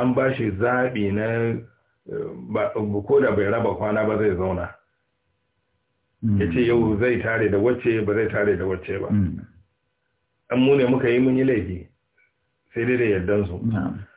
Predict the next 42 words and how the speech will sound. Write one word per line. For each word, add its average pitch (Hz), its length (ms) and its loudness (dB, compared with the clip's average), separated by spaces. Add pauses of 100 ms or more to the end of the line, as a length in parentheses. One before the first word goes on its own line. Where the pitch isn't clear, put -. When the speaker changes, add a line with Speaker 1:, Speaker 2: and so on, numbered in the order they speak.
(180)
Speaker 1:
In 131 140 0
kuma 143 180 2
laifi 131 340 2
suka 131 180 -2
yi, 120 140 2
mun 135 300 2
kuma 135 220 0
muna 135 260 0
yi 127 60 2
ne 127 140 0
don 127 180 2
ladabtar 127 440 2
da 113 160 0
su, 143 80 -2
wannan 156 460 -2
babu - 280 0
wani 92 140 -2
abu. - 280 -8 (1600)
Amma 104 240 0
wannan 120 440 2
ma 120 240 2
ladabtarwan 110 600 2
kar 123 140 0
ya 107 140 4
zama 107 260 2
ranan 117 360 0
girkinta 107 520 0
ne 104 180 2
za 113 160 0
ka 110 120 -2
je 101 140 2
gun 104 220 2
wancan, 104 360 0 (360)
"Me 101 160 -2
yasa? 113 380 0
Ai, 113 160 -2
ina 110 220 0
so 107 120 0
ladabtar 98 400 0
da 95 60 0
ita." 87 220 -4
A'a. 104 420 -4